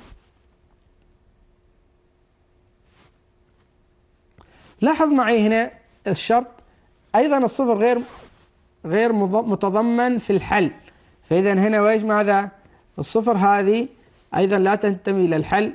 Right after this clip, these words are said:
فإذا مجموعة الحل ما لها فاي. مجموعة الحل هنا ويش؟ فاي، لأن الصفر هنا ليس من ضمن مجموعة الحل. واضح؟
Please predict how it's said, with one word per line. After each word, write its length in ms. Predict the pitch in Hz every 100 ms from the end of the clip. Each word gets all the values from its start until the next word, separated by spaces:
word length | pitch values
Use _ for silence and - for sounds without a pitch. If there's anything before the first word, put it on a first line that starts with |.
| -
فإذا 220 | 165 175
مجموعة 420 | 175 165 185 180 175
الحل 320 | 160 175 170
ما 180 | 170 165
لها 320 | 160 160 - - _ _ _ _ _ _ _
فاي. 320 | - 165 117 - 139
مجموعة 320 | 143 156 151
الحل 280 | 143 175 160
هنا 200 | 156 170
ويش؟ 320 | 165 208 - - _ _ -
فاي، 360 | 139 190 254 - - _ -
لأن 340 | 165 185 180
الصفر 340 | 165 - 185 170
هنا 140 | 170
ليس 300 | 165 175 180
من 220 | 175 165 160
ضمن 300 | 170 160 160
مجموعة 500 | 143 156 147 151 151 - -
الحل. 280 | 143 - - _ _ _ _ _ _ _ _
واضح؟ 420 | 139 139 185 240